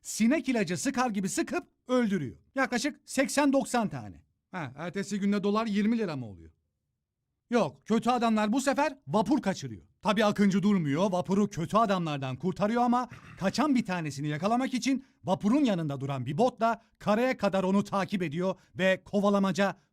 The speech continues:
karada devam ediyor. Bottan inince kendi motorunu nerede buluyor diye de sormayın artık. Ama koskoca İstanbul Emniyeti'nin yetişemediği Akıncı'ya televizyoncu kız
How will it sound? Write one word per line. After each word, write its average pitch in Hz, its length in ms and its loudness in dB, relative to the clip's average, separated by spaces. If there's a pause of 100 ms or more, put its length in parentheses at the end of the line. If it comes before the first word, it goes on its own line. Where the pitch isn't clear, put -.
(120)
karada 196 440 2
devam 165 320 -2
ediyor. 92 260 -16 (240)
Bottan 233 400 0
inince 247 340 2
kendi 240 320 2
motorunu 240 500 4
nerede 220 300 2
buluyor 196 260 -2
diye 269 160 -4
de 302 80 -2
sormayın 208 460 0
artık. - 360 -18 (100)
Ama 208 480 2
koskoca 208 520 2
İstanbul 233 440 2
Emniyeti'nin 156 560 0
yetişemediği 160 640 -2
Akıncı'ya 175 600 0 (140)
televizyoncu 226 600 4
kız 302 260 -2